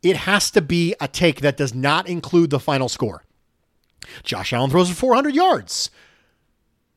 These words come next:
Devin Singletary rushes for a hundred, something like that.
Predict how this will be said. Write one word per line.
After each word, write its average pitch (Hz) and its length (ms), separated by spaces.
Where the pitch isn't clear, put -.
Devin 151 220
Singletary 160 420
rushes 208 320
for 277 140
a 262 80
hundred, 269 300
something 190 360
like 151 200
that. 135 220